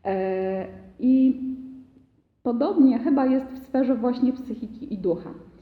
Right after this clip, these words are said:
I tak sobie pomyślałam właśnie, przygotowując tę konferencję, że te rekolekcje, e, które Państwo odprawiacie, to mogą być właśnie taką duchową wspinaczką.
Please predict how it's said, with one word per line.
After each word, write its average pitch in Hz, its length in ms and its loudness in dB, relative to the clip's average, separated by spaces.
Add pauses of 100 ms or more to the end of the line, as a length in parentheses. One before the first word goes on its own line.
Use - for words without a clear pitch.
(220)
I 254 80 -2
tak 311 140 -2
sobie 262 220 -2
pomyślałam 262 500 2
właśnie, 226 280 0
przygotowując 240 680 -4
tę 226 180 -4
konferencję, 214 800 -4 (480)
że 220 140 -8
te 277 120 2
rekolekcje, 247 880 -2
e, 226 220 -2
które 247 280 0
Państwo 269 340 -2
odprawiacie, 247 840 -2 (320)
to 254 80 2
mogą 311 280 8
być 247 160 0
właśnie 277 280 4
taką 262 280 2
duchową 262 440 2
wspinaczką. - 680 -2